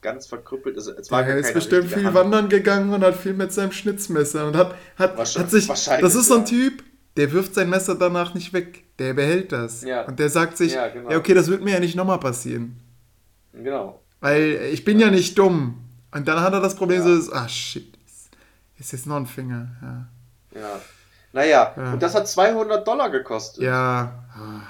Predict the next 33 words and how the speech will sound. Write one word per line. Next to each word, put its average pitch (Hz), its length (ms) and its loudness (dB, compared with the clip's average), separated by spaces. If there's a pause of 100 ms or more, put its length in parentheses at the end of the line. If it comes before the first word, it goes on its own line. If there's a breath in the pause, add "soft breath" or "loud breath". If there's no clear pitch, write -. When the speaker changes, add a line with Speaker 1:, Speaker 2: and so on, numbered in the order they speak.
(180 loud breath)
Speaker 1:
Diese 196 220 0
lapidare 190 580 4
Untersuchung, 202 480 -4
Olli. 123 200 -8
Speaker 2:
Ich - 20 -8
hab's - 140 -14
dir 135 120 -8
Speaker 1:
Und 127 120 -4
jetzt 123 200 -2
Speaker 2:
gesagt, - 20 -14
Speaker 1:
frage - 180 0
Speaker 2:
das - 20 2
Speaker 1:
ich 165 120 2
mich - 20 2
Speaker 2:
hättest 180 180 -2
du 170 120 4
Speaker 1:
halt - 0 -
Speaker 2:
einfach 165 440 0 (180)
selber 131 340 -2
machen 120 320 -6
können. 113 240 -8
Die 123 120 -6
Schiene, 196 380 -2
da 165 60 4
hättest 151 160 0
du 156 40 0
einfach 143 160 -2
einen 120 200 -6
Eisstiel 196 840 -4
nehmen 202 280 -2
können 214 220 -2
und - 100 -6
dann 147 300 -2